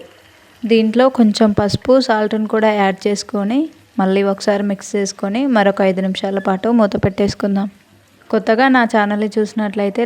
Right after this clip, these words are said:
లైక్ చేసి సబ్స్క్రైబ్ చేసుకోండి ప్లీజ్. ఈ ప్రాసెస్లో వంకాయ కూరను మీరు కూడా ట్రై చేయండి, చాలా బాగా కుదురుతుంది, అలాగే చాలా టేస్ట్గా కూడా ఉంటుంది.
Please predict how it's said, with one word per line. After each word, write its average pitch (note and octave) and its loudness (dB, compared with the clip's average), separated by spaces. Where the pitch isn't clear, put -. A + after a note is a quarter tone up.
లైక్ G#3 0
చేసి G3+ -4
సబ్స్క్రైబ్ A3 -2
చేసుకోండి G#3 -2
ప్లీజ్. G#3+ -2
ఈ A3+ 4
ప్రాసెస్లో G#3+ -2
వంకాయ A3+ 2
కూరను G#3+ 0
మీరు A3 0
కూడా G#3 2
ట్రై G#3 2
చేయండి, G3+ -2
చాలా G3+ 0
బాగా F#3+ -2
కుదురుతుంది, G3+ -4
అలాగే G3+ 0
చాలా G3+ 0
టేస్ట్గా G#3 -2
కూడా G#3 -2
ఉంటుంది. G3+ -6